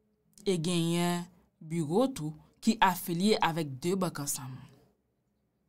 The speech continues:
Poukisa ti rapèl sa jodi a? Se pou mwen kapab fè w konnen ke. Nou pran nan twa wa, nou mele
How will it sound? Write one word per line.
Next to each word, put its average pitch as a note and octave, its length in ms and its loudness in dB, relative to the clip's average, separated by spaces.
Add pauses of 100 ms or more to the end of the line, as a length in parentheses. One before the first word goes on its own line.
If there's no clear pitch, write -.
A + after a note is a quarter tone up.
(120)
Poukisa E4 360 4
ti G#3+ 140 2
rapèl F3 320 4
sa D3+ 140 2
jodi D3 340 0
a? - 60 -16 (540)
Se - 120 4
pou E4+ 140 6
mwen E4+ 80 6
kapab C#4+ 300 10
fè A#3+ 120 8
w G#3 140 8
konnen G3+ 340 2
ke. C3 140 -6 (1700)
Nou A3+ 160 4
pran F#3+ 200 4
nan F3+ 120 0
twa F#3+ 240 4
wa, G3+ 140 2 (520)
nou F#3 180 -2
mele F3 340 2